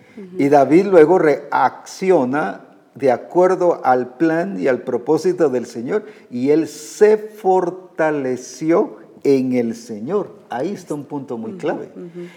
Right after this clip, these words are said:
Speaker 2: Él no dijo, "Yo puedo hacerlo, yo soy pilas". No, ahora viene y se fortaleció, dice, en Jehová, su Dios.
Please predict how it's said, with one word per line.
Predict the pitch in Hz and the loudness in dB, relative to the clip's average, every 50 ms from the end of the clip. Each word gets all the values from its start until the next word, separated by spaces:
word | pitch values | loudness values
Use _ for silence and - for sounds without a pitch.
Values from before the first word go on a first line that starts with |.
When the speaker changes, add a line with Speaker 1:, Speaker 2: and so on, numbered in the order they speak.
| - - | -2 2
Speaker 2:
Él | 170 180 180 165 | 2 2 4 4
no | 147 139 | 2 2
dijo, | 139 151 147 - 139 117 | 2 2 0 0 0 -2
"Yo | 104 - 156 170 151 - - | 0 2 2 2 2 2 0
puedo | - 135 127 113 110 110 | -2 0 0 0 -2 -2
hacerlo, | 120 135 - - 208 208 202 190 185 180 180 180 180 170 151 - - | -4 -2 2 2 4 4 4 2 2 2 4 4 4 2 0 -2 -4
yo | - 143 151 151 147 139 135 127 | 0 2 4 6 6 4 4 0
soy | - - 127 117 110 110 | -2 -2 -2 -2 -2 -4
pilas". | - - - 214 208 202 185 185 180 170 170 170 165 - - - - - - - _ - | -8 -8 -6 -4 -4 -2 2 4 6 6 6 6 4 -2 -12 -18 -20 -20 -20 -20 _ -12
No, | 123 117 101 - - | -10 -10 -10 -8 -4
ahora | 120 113 117 123 139 160 170 165 | -2 0 2 4 4 4 4 4
viene | 143 135 156 170 175 180 185 | 2 2 -2 -2 -2 -2 -6
y | 175 160 | -8 -8
se | - - 147 123 | -6 -4 -4 -4
fortaleció, | 113 - - 143 135 131 127 123 110 - - - 127 117 110 110 107 107 104 101 101 - - 147 165 190 185 | -4 -4 -4 -2 -2 0 -2 -4 -8 -10 -6 -4 -2 -2 -2 -2 -4 -6 -8 -10 -12 -12 -8 -6 -4 -4 -4
dice, | 185 185 - - 156 | -6 -10 -8 -6 -6
en | 139 127 123 | -6 -8 -10
Jehová, | - - 110 107 104 117 139 147 143 | -12 -10 -10 -8 -6 -6 -6 -6 -8
su | - - - - - 220 202 175 147 | -12 -18 -16 -10 -6 -4 -4 -2 -2
Dios. | 160 190 226 233 208 - - - - - - | -2 0 0 0 0 0 -4 -12 -20 -20 -20